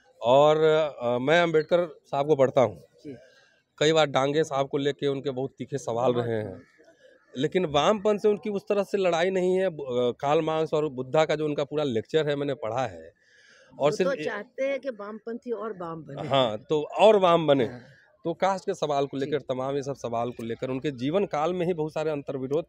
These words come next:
Speaker 1: थे और बहुत aggressively वो बोलते थे। अभी आपका एक नारा चल रहा है, जय भीम लाल सलाम।
Speaker 2: जी।
Speaker 1: अ, इसको कैसे देखा जाए?
Speaker 2: देखिए
Speaker 1: क्या left parties के पूरे political philosophy में कोई changes आ रहा है? उसका impact उनके organization पे,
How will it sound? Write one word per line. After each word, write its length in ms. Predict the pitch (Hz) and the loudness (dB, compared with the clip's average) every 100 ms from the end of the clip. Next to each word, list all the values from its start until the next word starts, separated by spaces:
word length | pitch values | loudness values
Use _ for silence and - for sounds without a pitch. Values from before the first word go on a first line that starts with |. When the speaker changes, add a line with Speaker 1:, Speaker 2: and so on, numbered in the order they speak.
| - | -6
Speaker 1:
थे 60 | |
और 140 | 214 160 | -6 -6
बहुत 260 | 131 175 | -6 -4
aggressively 480 | 156 139 135 165 185 | -4 -4 -4 -2 2
वो 120 | 156 | 2
बोलते 280 | 123 104 98 | 2 -2 -4
थे। 200 | 90 82 _ _ - _ - - - - - - | -12 -16 _ _ -20 _ -20 -20 -20 -20 -20 -4
अभी 340 | 156 220 285 247 - | 0 2 2 -2 -8
आपका 280 | - 151 - | -6 -4 -2
एक 160 | 220 156 | -2 -2
नारा 300 | 123 131 143 | -4 2 2
चल 180 | 143 117 | 2 -4
रहा 120 | 120 | -4
है, 60 | |
जय 200 | 120 127 | -2 0
भीम 300 | 135 131 131 - _ | 0 -4 -6 -8 _
लाल 200 | 107 110 | -8 -6
सलाम। 300 | 104 98 92 | -8 -10 -12
Speaker 2:
जी। 120 | 85 131 | -12 -18
Speaker 1:
अ, 680 | - _ 95 92 95 92 - - | -20 _ -14 -10 -10 -10 -14 -18
इसको 160 | - 170 | -12 -4
कैसे 340 | - 190 202 | 2 2 4
देखा 280 | 151 123 107 | 0 0 -2
जाए? 160 | 95 76 | -8 -12
Speaker 2:
देखिए 880 | _ _ _ _ _ _ _ - - | _ _ _ _ _ _ _ -18 -4
Speaker 1:
क्या 220 | 180 190 | 2 4
left 380 | 202 170 196 - | 4 0 -2 -2
parties 400 | 208 165 196 202 | -2 -2 -2 -6
के 280 | - 185 190 185 _ - - | -4 -2 -2 -4 _ -20 -12
पूरे 180 | - 170 | -4 -2
political 480 | 180 160 156 - 190 | 0 -2 -2 -2 -2
philosophy 500 | 175 160 151 160 170 | 0 0 0 -2 -2
में 280 | 175 170 170 | 0 -2 -2
कोई 220 | - 147 | -4 -6
changes 320 | - 143 151 | -4 -4 -2
आ 140 | 151 147 | -2 -2
रहा 280 | 151 151 | -2 -2
है? 200 | 151 151 | -4 -4
उसका 240 | 151 - 131 | -4 -6 -4
impact 480 | 131 127 139 143 143 | -4 -2 -2 -2 -2
उनके 180 | 127 | -4
organization 600 | 131 123 113 127 139 156 143 | -2 -2 -2 -2 0 -2 -2
पे, 260 | 147 143 | -2 -2